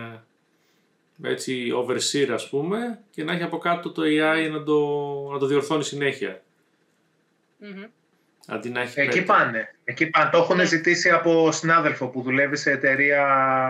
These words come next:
Speaker 3: Αυτός φτιάχνει, ε, κάνει τα εικαστικά για παιχνιδάκια σε κινητά και τέτοια.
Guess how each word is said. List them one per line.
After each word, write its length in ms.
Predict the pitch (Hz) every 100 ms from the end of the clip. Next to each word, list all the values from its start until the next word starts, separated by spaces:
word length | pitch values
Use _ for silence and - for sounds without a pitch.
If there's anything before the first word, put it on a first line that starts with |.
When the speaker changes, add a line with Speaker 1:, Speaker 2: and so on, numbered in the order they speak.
| 127 135
Speaker 3:
Αυτός 300 | 117 147 147
φτιάχνει, 920 | - 143 139 151 147 147 143 139 131 - - _ _ _
ε, 180 | 135 127
κάνει 260 | 127 143 147
τα 100 | 151
εικαστικά 640 | 151 139 143 139 143 151
για 260 | 147 143 139 135 135 131 131 127 127 127 123 _ _ _ - - - _
παιχνιδάκια 640 | - - 131 139 156 151
σε 220 | 139 143 131
κινητά 540 | 139 127 113 131 135 143 143 143 139 139 139 139 135 123
και 160 | 127
τέτοια. 440 | 127 143 - 113